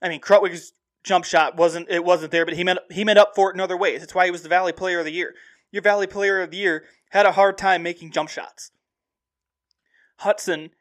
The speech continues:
is a good shooter. And I think if his footwork comes around, he's, he's got a decent passing ability. That's your big man of the future. I think him at the five and Tom Welch at the four would be a great lineup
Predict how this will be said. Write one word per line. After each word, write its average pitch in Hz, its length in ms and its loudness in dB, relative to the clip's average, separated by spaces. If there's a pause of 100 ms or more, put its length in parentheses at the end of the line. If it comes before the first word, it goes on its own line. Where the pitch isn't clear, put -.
is 170 160 0
a 170 80 0
good 170 240 0
shooter. 160 380 -6 (640)
And 165 260 0
I 165 160 4
think 175 240 -2
if 156 100 -4
his 165 140 -8
footwork 196 340 0
comes 180 220 -6
around, 170 380 -2 (360)
he's, 160 240 -14 (540)
he's 180 160 -8
got 170 160 6
a - 20 -18
decent 196 300 -8
passing 180 360 0
ability. 170 440 -4 (260)
That's 185 220 0
your 185 80 0
big 170 180 -2
man 165 220 -2
of 151 40 -2
the 147 80 -8
future. 165 360 -2
I 165 120 0
think 170 260 -6
him 208 220 -4
at 208 100 -8
the 180 60 -2
five 170 380 2
and 156 80 -14
Tom 175 240 2
Welch 165 300 2
at 160 100 -10
the 156 60 -20
four 170 320 -4
would 156 100 -8
be 165 160 -12
a 151 180 -6
great 160 480 -4 (480)
lineup 160 480 0